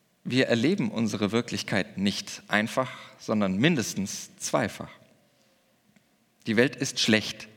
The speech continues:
ja, da kann man gerne einstimmen, aber eben auch bisweilen schön und gut.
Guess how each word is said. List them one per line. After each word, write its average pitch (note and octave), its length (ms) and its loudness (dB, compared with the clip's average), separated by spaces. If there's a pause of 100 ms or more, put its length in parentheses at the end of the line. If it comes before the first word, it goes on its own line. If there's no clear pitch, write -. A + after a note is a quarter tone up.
(140)
ja, F2+ 440 2 (680)
da A2 100 6
kann - 180 -6
man A2+ 240 2 (280)
gerne B2 480 2
einstimmen, D#3+ 580 2 (500)
aber B2+ 320 4
eben A2 540 0
auch D3+ 400 0 (760)
bisweilen A2 680 0 (640)
schön A2 380 -4 (1300)
und G#2+ 180 -10
gut. F3 200 -6